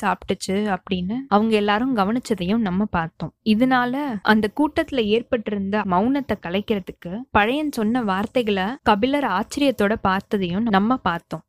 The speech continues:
இப்போ இந்த அத்தியாயத்துல அவங்க அன்னைக்கு ராத்திரி எங்க தங்க போறாங்க, அவங்க தங்குற இடத்துல வேற ஏதாவது நிகழ்ச்சிகள் நடக்க போதா, வேற யாராவது அவங்க சந்திக்க போறாங்களா,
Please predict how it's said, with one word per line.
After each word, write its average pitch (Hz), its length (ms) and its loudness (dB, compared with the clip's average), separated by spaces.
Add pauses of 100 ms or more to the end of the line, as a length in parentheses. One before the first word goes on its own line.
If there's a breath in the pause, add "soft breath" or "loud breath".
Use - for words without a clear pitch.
இப்போ 214 540 2
இந்த 277 360 2
அத்தியாயத்துல 185 800 -2
அவங்க 226 340 4
அன்னைக்கு 208 280 0
ராத்திரி 214 360 0
எங்க 214 220 2
தங்க 208 380 0
போறாங்க, 175 460 -2 (160)
அவங்க 190 400 0
தங்குற 247 360 2
இடத்துல 226 260 0
வேற 214 180 4
ஏதாவது 226 280 0
நிகழ்ச்சிகள் 226 560 0
நடக்க 180 280 -2
போதா, 170 480 -2 (100)
வேற 214 220 4
யாராவது 240 280 -2
அவங்க 220 180 -2
சந்திக்க 190 460 -4
போறாங்களா, 175 480 -4